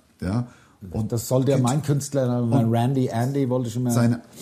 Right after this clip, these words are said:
Speaker 1: er lebt in seinem Computer. Er, weil der, der Kid hat gesagt,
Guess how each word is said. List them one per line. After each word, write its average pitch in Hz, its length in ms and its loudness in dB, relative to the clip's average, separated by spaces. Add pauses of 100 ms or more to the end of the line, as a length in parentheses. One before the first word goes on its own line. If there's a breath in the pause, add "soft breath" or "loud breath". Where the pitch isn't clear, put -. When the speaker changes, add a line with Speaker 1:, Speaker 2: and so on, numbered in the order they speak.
(760 loud breath)
Speaker 1:
er 113 140 0
lebt 123 520 -2
in 127 300 -2
seinem 123 600 -2
Computer. 117 680 -2 (340 loud breath)
Er, 120 240 -2 (120)
weil 123 240 -2
der, 135 100 -2
der 139 220 -6
Kid 185 200 -4
hat 185 160 -4
gesagt, - 280 -6